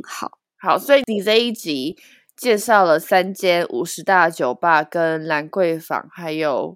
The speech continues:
Speaker 2: 披萨店。
Speaker 1: 其实也不要讲介绍啦，我就是分享。<laughs> 你这样介绍，我会觉得，嗯，没有，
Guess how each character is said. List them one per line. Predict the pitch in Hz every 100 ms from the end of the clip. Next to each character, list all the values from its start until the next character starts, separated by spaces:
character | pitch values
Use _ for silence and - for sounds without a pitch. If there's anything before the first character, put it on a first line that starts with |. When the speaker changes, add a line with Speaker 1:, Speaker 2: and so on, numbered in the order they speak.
| _
Speaker 2:
披 | - 180 180
萨 | 180 143
店。 | - - - -
Speaker 1:
其 | 285
实 | 302
也 | 262
不 | 214
要 | 269
讲 | 285 180
介 | - 240 185
绍 | 180 - 196 - -
啦， | - - - - _ 202
我 |
就 | 190 214
是 | 233 226
分 | - 208 220 659
享。 | - 277 240 226
<laughs> | 196 220
你 | 320
这 | 320
样 | 262 247
介 | 294 262
绍， | 262 262
我 | 220 202
会 | 240
觉 | 233 180
得， | 170 190 190 - _ -
嗯， | 240 233 220 214 208 208
没 | 202 180
有， | 175 -